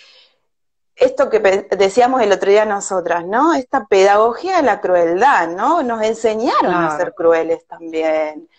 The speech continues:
Speaker 1: Nos enseñaron a ser crueles. ¿Cómo nuestras hijas, nuestros hijos, nuestras hijes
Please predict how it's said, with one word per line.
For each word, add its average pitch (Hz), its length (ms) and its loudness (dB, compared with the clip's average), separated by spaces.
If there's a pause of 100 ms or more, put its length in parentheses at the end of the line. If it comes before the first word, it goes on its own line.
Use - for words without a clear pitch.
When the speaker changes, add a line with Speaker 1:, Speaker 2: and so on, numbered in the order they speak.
(180)
Speaker 1:
Nos 302 120 -2
enseñaron 403 420 2
a 294 60 2
ser - 220 0
crueles. 277 520 4
¿Cómo 523 200 -2
nuestras 208 520 -2
hijas, 302 260 -2
nuestros 214 440 -2
hijos, 294 260 -4
nuestras 208 460 0
hijes 165 360 -4